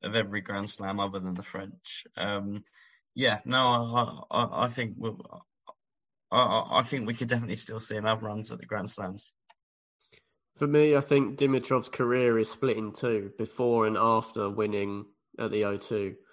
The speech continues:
Speaker 2: Um, since then, I think his motivation has gone through the floor. Um, and so, yeah, for that reason, I think he, he's gonna struggle. Um, I'd, I'd probably back Cristian Garin to get past him, even if he did progress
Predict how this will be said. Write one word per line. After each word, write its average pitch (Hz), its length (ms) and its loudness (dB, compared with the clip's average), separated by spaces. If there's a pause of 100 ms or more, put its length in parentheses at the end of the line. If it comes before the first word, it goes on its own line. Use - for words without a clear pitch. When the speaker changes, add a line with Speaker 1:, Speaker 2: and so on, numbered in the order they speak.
(440)
Speaker 2:
Um, 104 720 -4
since 127 420 0
then, 117 220 2
I 110 100 4
think 110 240 -2
his 113 240 -4
motivation 110 680 0
has 107 120 -6
gone 110 220 -6
through 110 180 -2
the 107 60 -2
floor. 104 520 -2 (580)
Um, 113 540 0 (320)
and 104 380 0
so, 110 180 2
yeah, 104 300 2 (260)
for 123 80 -4
that 113 220 4
reason, 110 340 2
I 107 80 0
think 107 400 -6 (920)
he, 110 320 0
he's 113 120 -6
gonna 117 160 -2
struggle. 113 560 0
Um, 98 320 -2
I'd, 101 140 0
I'd 110 120 -2
probably 113 220 0
back - 300 2
Cristian 107 380 -2
Garin 104 300 2
to - 100 -14
get 104 200 -4
past 101 320 0
him, 98 100 -4
even 101 200 -2
if 101 100 -4
he 101 60 -6
did 98 400 -6
progress 104 400 -8